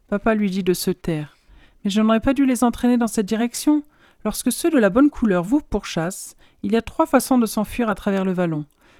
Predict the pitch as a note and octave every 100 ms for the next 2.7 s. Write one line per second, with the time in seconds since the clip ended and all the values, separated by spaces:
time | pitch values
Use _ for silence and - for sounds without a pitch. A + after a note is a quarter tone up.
0 | _ F#3+ - A#3+ C#4 D#4 A#3 F#3 F#3+ F#3+
1 | A#3 B3+ F3+ - - A3 A#3 F#3+ F#3+ F#3+
2 | A3 F#3 E3+ E3 - - B3